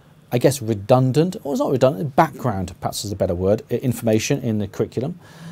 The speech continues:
Uh, and it, there may well be lots of formulae, but again, go back to the loz. Is the loz suggesting, or are the end of reading questions suggesting that you should learn the formulae?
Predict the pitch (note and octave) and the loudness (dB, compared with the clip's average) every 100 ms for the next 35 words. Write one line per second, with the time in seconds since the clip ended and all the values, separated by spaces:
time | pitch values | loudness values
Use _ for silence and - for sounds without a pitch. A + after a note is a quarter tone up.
0 | - B2+ C3 C3+ D3+ D3 C#3+ C#3 C#3+ C#3+ | -2 6 6 8 4 4 6 8 10 10
1 | C3+ B2+ A#2+ A#2 A#2+ - A#2+ G#2+ - A#2+ | 8 8 6 6 2 2 -2 -2 2 4
2 | G#2+ A2 F#3 - - G#2+ C#3+ D3 A#2 A2+ | 4 2 -2 -6 -10 0 4 6 4 2
3 | A#2+ A2 C#3 D3 D3 D3 - - C#3+ B2+ | 2 10 12 12 10 6 2 -2 0 4
4 | B2+ A2+ A#2+ A#2 A#2 G#2+ - - - - | 2 2 4 6 6 4 -2 -14 -20 -2
5 | C3+ C3 C3+ B2+ B2+ A#2 - A#2+ B2+ A2+ | 0 4 4 8 8 6 0 0 2 2
6 | - A2 A2+ - B2 A#2+ A#2+ A#2+ - C3+ | 2 0 0 0 2 4 4 2 2 2
7 | B2+ A#2+ A2+ G#2+ A#2+ A2+ G#2 G2 F3 - | 4 4 2 4 0 2 -2 0 0 0
8 | - F#2+ F#2+ - G#2+ B2+ B2+ - F#2 G2+ | -4 -4 -4 -4 0 0 2 -2 -2 -2
9 | - - - A#2 C3 A#2 - G#2+ G#2 G2+ | -6 -18 -6 -4 -2 -4 -4 -2 0 -2
10 | F#2 - F#2 - - | -4 -10 -12 -14 -20